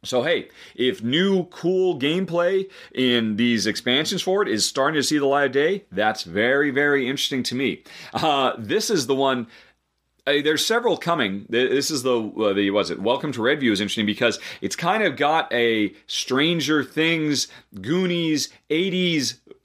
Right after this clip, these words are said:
uh, kids ex-, investigating a mystery Scooby-Doo type thing going on. I really, really like that. That's very appealing and attractive to me. As a child of the sixties and seventies, you know, I kinda grew up on this stuff. On the other hand, though, they have introduced dice to roll and resolve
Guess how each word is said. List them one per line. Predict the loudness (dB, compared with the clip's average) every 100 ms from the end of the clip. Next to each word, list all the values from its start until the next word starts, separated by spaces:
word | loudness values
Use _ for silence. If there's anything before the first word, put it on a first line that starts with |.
| -16
uh, | -14 -12 -8
kids | 0 0 2
ex-, | 0 0
investigating | -2 0 0 -2 0 0 0
a |
mystery | 0 -2 0 0
Scooby-Doo | 0 -2 -2 0 0 0 0 -2 -6 -14
type | -2 -2 0
thing | -2 0
going | 0 0
on. | 0 -2
I | 0
really, | 0 0 0 0 -2
really | -2 0 2
like | 0 0
that. | -2 -2
That's | -2
very | -2 -2 0 0
appealing | -2 -4 -4 -2
and | -2
attractive | 0 -2 -2 -4
to | -2
me. | 0 -2 -6 -18 -6
As | -2 0 2
a | 2 0
child | 0 0 2 2 0
of | 0 0 2 2 0
the | 0 2 0 -4
sixties | -6 -4 -2 -4
and | 0
seventies, | -2 0 0
you | 2
know, | 0
I |
kinda | 0 -4 -2
grew | -2
up | 0
on | 0 -2
this | -2
stuff. | 0 0 0 -6 -16 -16 -4
On | -2
the | 0
other | 0 0
hand, | 0 0 2
though, | 0 0
they | 0 -2
have | 0 0 0
introduced | -2 -2 -2 0 -2 -4 -8 -10 -16 -4
dice | 0 0 0 -4 -6
to | -4
roll | 0 2 2 2 0
and | 0 -2
resolve | -2 0 2 2 0 -2